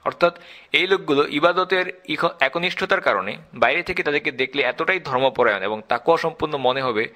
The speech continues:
যে তাদের তুলনায় সাহাবাদের আমল কিছুই নয়।" রাসূলুল্লাহ সাল্লাল্লাহু আলাইহি ওয়াসাল্লাম বলেছেন,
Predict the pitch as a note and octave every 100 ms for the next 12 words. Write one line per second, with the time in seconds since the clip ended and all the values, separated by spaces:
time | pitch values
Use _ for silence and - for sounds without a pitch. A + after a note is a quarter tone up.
0 | - - _ C#3 C#3 C3+ C#3 F3 F#3+ F3+
1 | C#3+ A#2+ A#2 B2+ C#3 E3+ F3 A#2+ C#3 C#3+
2 | - E3 F3+ A#2 F2 - _ _ _ _
3 | _ _ A2+ A#2+ D3+ D3+ D3 C3 B2+ C3
4 | C3 C3 A2 A2 -